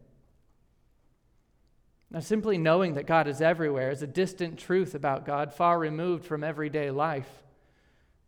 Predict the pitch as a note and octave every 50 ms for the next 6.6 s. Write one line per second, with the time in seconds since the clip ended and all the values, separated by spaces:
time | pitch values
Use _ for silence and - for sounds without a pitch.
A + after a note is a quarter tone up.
0 | _ _ - D#3+ D3 D3+ D#3 D#3+ F3 F#3+ G3 F#3 E3 E3+ D3+ E3 E3 E3+ F3 D#3+
1 | D3+ C3+ B2+ B2 C#3+ D#3+ E3 D#3+ - - E3 F3 F3+ F#3 F#3 E3 D3 C#3 C3+ -
2 | - - D#3+ E3 D#3 E3 E3+ E3 E3 - - C#3 C#3 C3+ C3 C#3+ C#3+ C#3 D3 D#3
3 | - - - C#3+ C3 B2+ C3+ C3+ C#3+ D#3 E3 F3+ F#3 F#3 - _ _ _ _ _
4 | _ _ _ _ _ _ _ _ _ _ _ _ _ _ - D#3+ D#3 - - -
5 | - E3+ F3 F3 E3+ E3 D3+ C#3+ C3+ - - E3 D#3+ - D#3+ D#3 D3 C#3+ C#3+ C3+
6 | - - E3+ F3+ E3+ C#3+ B2 B2+ B2+ B2 -